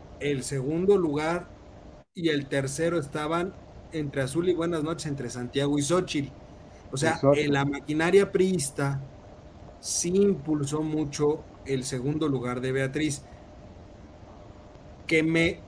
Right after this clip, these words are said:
Speaker 1: la verdad es que sí me llama la atención porque yo hubiera pensado que esa maquinaria se, eh, se, se, se decantaría por,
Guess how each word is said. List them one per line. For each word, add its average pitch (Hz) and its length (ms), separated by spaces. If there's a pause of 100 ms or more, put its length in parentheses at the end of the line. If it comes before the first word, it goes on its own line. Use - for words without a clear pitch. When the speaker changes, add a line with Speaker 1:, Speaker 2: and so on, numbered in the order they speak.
(140)
Speaker 1:
la 165 160
verdad 170 260
es 196 100
que 214 140
sí 208 160
me 220 140
llama 196 280
la 170 120
atención 151 500
porque 170 280
yo 151 140
hubiera 170 400
pensado 143 560
que 135 120
esa 139 180
maquinaria 135 880 (360)
se, 139 500
eh, 135 260
se, 127 520
se, 127 460 (220)
se - 180
decantaría 139 720
por, 139 360